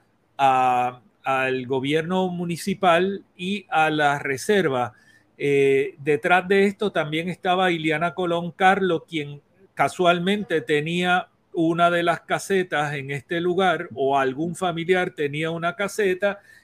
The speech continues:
y entonces aquello nunca se resolvió y ni pagaron, ni le-, se les mandó a demoler, ni a retirarse, ni se les dio sanciones ni penalidades y todo quedó perfecto.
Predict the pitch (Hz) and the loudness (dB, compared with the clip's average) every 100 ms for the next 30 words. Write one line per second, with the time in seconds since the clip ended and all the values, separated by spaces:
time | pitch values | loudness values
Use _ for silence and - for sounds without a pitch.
0 | - 165 160 - 190 254 214 208 233 214 | -6 -6 -6 -12 -8 -2 -2 -2 -2 -2
1 | 202 196 214 247 208 208 - 180 156 147 | -2 0 -2 -2 -4 -4 -2 -4 -4 -6
2 | 151 127 117 101 - _ - 160 170 180 | -6 -6 -6 -8 -10 _ -10 -6 -6 -2
3 | 170 220 269 269 277 277 _ _ _ _ | 2 4 2 0 -4 -10 _ _ _ _
4 | _ 156 160 185 180 175 160 185 165 151 | _ -10 -4 0 0 -2 -4 -2 -2 -2
5 | 180 160 160 185 202 202 196 202 202 214 | -2 -2 0 2 4 4 2 0 0 2
6 | 240 233 226 - 170 175 175 170 170 156 | 0 0 -4 -8 -10 -4 -2 0 -2 -6
7 | 185 196 240 226 226 214 208 190 165 - | -4 -2 0 -2 -4 -2 -2 -2 -6 -6
8 | 165 165 143 170 185 180 190 180 208 202 | -2 -2 -4 -2 -2 0 -4 -4 -2 0
9 | 208 196 208 202 202 208 214 254 262 240 | 0 0 -2 0 2 2 2 0 0 -2
10 | 196 _ _ - 170 226 226 233 208 190 | -6 _ _ -12 -4 -2 0 0 2 2
11 | 208 214 190 175 180 175 - 127 110 | 4 2 -2 -2 -2 -2 -2 -8 -8